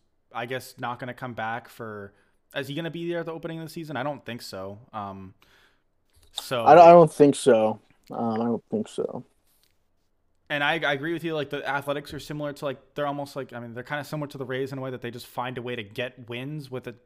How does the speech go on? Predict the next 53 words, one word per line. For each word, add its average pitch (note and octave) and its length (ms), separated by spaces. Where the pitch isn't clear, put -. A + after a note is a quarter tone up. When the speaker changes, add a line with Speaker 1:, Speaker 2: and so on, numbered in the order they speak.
Speaker 1:
with, B2 140
you C#3 80
know, A#2+ 80
not A#2 320
as - 100
Speaker 2:
Yeah. - 60
Speaker 1:
much B2+ 200
talent. E3+ 440
But C3+ 240
this G#3 160
team G#3 220
has, D#3+ 220
like, C#3 160
really E3 280
nothing. C#3+ 320
I, C#3+ 200
I D#3+ 40
could, E3+ 260
I D#3 140
could F3+ 120
honestly E3 280
see C#3 160
this B2 140
team B2 220
being, A2+ 180
like, G2+ 180
the G#2+ 60
worst G#2+ 280
team A2 120
in G#2 40
the G#2 60
M G2+ 120
L G2 100
B, G2+ 400
except - 440
for, A#2+ 480
you C3 100
know, G#2+ 220
maybe, B2 220
like, A#2 140
the A#2 80
Pirates A#2 480
and G#2+ 100
Orioles. G2 520
Like, A2 120
I A2 100
c-, B2 120
I A#2+ 120
could C3+ 140
legitimately A#2 480
see G2 200
it. F2+ 160
So. F#2 360